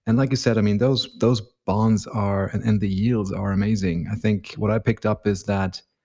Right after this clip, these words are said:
Germany issued a zero coupon bond at, you know, so that's a bond paying no coupon,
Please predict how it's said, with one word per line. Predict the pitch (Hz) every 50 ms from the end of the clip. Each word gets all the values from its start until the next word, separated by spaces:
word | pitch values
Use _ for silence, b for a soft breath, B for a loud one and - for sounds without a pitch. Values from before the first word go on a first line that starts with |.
| _ _ _ _ _ _ _ _ _ _
Germany | - - 113 120 123 123 120 113 117
issued | 123 117 - - 113 107 104
a | 113 107 107
zero | 98 95 110 113 117
coupon | 113 - - 127 123 - 110 107 107
bond | 98 104 110 110 101 95 92 90 87 - - - - - _
at, | - 104 101 98 92 90 - - - - - - - -
you | 151 127 117
know, | 107 90 85 87 90 - -
so | - -
that's | 127 131 131 -
a | -
bond | 104 - 110 107 101 -
paying | - - 113 104 98 98
no | 104 113 120
coupon, | 113 - - 113 - - 85 76 - -